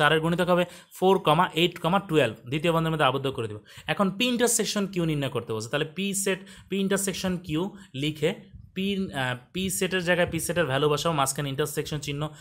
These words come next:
কিউ সেটের জায়গায় কিউ সেটের ভ্যালু বসাবো। পি সেটের ভ্যালু পেলাম আমরা ওয়ান ক-, ওই যে টু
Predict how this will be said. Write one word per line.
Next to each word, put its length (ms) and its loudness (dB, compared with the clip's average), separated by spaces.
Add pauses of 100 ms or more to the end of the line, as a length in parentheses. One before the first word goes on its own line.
(140)
কিউ 140 -2
সেটের 240 -2
জায়গায় 180 0
কিউ 80 -4
সেটের 200 -2
ভ্যালু 200 -2
বসাবো। 280 -4 (260)
পি 120 -2
সেটের 300 -2
ভ্যালু 220 2
পেলাম 220 2
আমরা 200 2 (280)
ওয়ান 240 0
ক-, 260 -4
ওই 100 0
যে 120 -2 (240)
টু 100 4